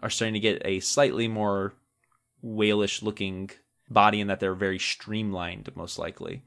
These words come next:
Still Pakistan, still Eocene, still f-, roughly forty-seven million years ago. <laughs> So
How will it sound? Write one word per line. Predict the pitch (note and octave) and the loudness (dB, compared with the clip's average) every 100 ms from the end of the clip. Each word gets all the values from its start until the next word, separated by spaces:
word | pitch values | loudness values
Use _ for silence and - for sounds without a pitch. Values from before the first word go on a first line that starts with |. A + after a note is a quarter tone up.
| _ - | _ -8
Still | - F#3+ G3 | 2 6 8
Pakistan, | F#3+ D#3+ E3+ - D#3+ D#3+ E3 | 6 6 2 0 0 -2 -6
still | - - E3 | -6 2 4
Eocene, | C#3+ B2+ - B2 B2+ C3 _ _ - | 6 6 4 0 -2 -8 _ _ -20
still | - C3 B2 | -6 2 2
f-, | - _ _ _ _ _ - | 0 _ _ _ _ _ 2
roughly | B2+ B2 C3+ | 4 4 2
forty-seven | C3 B2+ B2 B2+ C3 | 2 2 2 2 0
million | B2+ B2+ | 0 0
years | B2+ G2+ | 0 0
ago. | G2+ G2+ - | 0 0 -4
<laughs> | - | -18
So | - - A#2 | -6 4 4